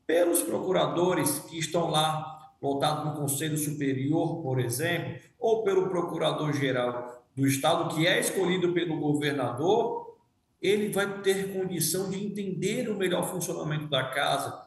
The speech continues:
e aplicar os recursos públicos que já são limitados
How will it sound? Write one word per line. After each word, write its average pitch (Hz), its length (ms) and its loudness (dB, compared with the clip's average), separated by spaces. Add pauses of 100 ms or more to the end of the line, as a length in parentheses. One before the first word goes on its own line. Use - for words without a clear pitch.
(120)
e 165 100 2
aplicar 185 640 2
os 214 80 -4
recursos 190 540 -2
públicos 147 500 -6
que - 160 -16
já 160 160 0
são 233 340 -2
limitados 190 840 -2